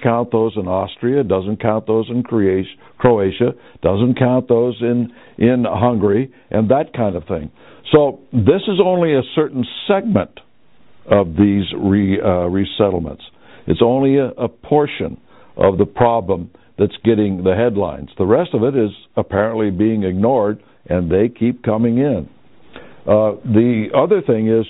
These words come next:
too, for instance, here's one out of the Washington Post. And the Washington Post always tells the truth, right? Anyway, they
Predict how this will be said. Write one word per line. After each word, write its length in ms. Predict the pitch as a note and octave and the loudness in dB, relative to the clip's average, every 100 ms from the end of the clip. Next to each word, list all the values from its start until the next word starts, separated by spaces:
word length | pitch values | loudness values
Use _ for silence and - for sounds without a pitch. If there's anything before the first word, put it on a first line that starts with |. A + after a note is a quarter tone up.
| - | 0
too, 360 | E3+ A#2+ B2 - | 2 2 -2 -4
for 180 | A2 A2 | -2 -2
instance, 280 | A2+ A#2+ A2+ | -4 -6 -4
here's 280 | B2+ D3+ D3 | -2 -2 -2
one 400 | G2 G#2 A#2 B2 - - - | 0 0 0 -6 -10 -16 -2
out 180 | A2 A#2+ | 0 2
of 40 | |
the 80 | A2 | 2
Washington 560 | A2 A#2 A2 A#2+ A2+ - | 2 0 -2 -4 -4 0
Post. 380 | D3+ A#2 - - _ _ _ - - | 0 0 -6 -16 _ _ _ -20 -10
And 300 | - F2 F2 - C2+ - - - - - | -2 0 0 -4 -12 -18 -20 -20 -10 -2
the 80 | |
Washington 420 | D#2+ F#2 F#2+ G2+ - | 2 2 0 -4 2
Post 260 | A#2 A#2 | 2 2
always 360 | G#2+ A#2 C3+ A#2 - | 0 0 0 -2 -2
tells 200 | G2 F2+ | -4 -4
the 60 | E2 | -10
truth, 340 | - F#2 D#2+ | -6 -4 -4
right? 340 | D2+ G2+ D3 - _ _ _ - - - - - - - | 0 0 0 -4 _ _ _ -20 -20 -20 -20 -20 -20 0
Anyway, 400 | - E3+ B2 A2+ | 2 4 4 4
they 160 | C3 | 2